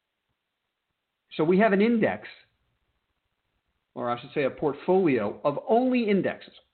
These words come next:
All we do is we put money to work in the seven indexes when the algos tell us and take money out when the algos tell us. Right?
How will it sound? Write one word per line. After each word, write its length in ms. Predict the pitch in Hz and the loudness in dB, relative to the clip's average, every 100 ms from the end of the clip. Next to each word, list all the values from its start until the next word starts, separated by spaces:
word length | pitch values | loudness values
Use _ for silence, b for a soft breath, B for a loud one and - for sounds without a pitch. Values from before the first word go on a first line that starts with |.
| - | 0
All 320 | 240 277 330 | 4 4 0
we 120 | 269 | -6
do 360 | 208 180 113 92 b b b _ _ _ _ - | -2 -2 -2 -8 b b b _ _ _ _ -8
is 120 | 135 | -2
we 220 | 147 147 - _ _ | -2 -4 -16 _ _
put 220 | - 269 226 | -2 -2 0
money 180 | 233 | -2
to 80 | 214 | -2
work 320 | 165 160 160 | -4 -4 -6
in 80 | 135 | -12
the 80 | 117 - | -14 -8
seven 300 | 180 185 180 | -4 -4 -4
indexes 560 | 156 147 147 - 147 131 | -4 -4 -6 -8 -14 -10
when 220 | 123 113 | -10 -8
the 60 | |
algos 440 | 117 143 151 156 - | -4 -4 -4 -8 -6
tell 180 | 123 110 | -4 -4
us 120 | 110 - _ _ _ - | -8 -20 _ _ _ -14
and 100 | 117 | -4
take 200 | 147 151 | -2 0
money 280 | 147 143 131 | 2 2 4
out 340 | 120 110 - - _ - | 4 2 -4 -20 _ -10
when 100 | 123 | -6
the 60 | |
algos 420 | 113 110 113 113 - | -4 -6 -8 -10 -12
tell 200 | 95 - | -16 -16
us. 80 | - - _ _ _ _ _ _ _ _ _ _ _ _ _ | -20 -20 _ _ _ _ _ _ _ _ _ _ _ _ _
Right? 220 | 139 170 | -2 -2